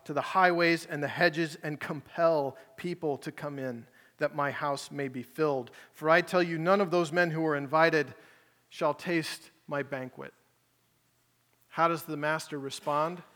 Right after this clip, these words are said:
Well, he's angry. He's upset. He has prepared this unbelievable feast, this amazing party.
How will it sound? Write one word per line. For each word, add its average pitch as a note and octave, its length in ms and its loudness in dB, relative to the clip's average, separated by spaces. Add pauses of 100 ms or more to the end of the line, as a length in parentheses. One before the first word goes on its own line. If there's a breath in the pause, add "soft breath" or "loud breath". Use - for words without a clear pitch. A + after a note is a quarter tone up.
(140)
Well, E3+ 140 -6
he's G3 240 -8
angry. A3+ 500 -8 (480)
He's G#3+ 180 -8
upset. G#3+ 500 -4 (840 soft breath)
He C4 320 0
has A3 200 2
prepared A#3 640 0
this G3 200 -2 (100)
unbelievable A3 1040 -2 (140)
feast, - 500 -6
this E3 180 -6
amazing E3+ 760 -4 (320 soft breath)
party. C#3+ 400 2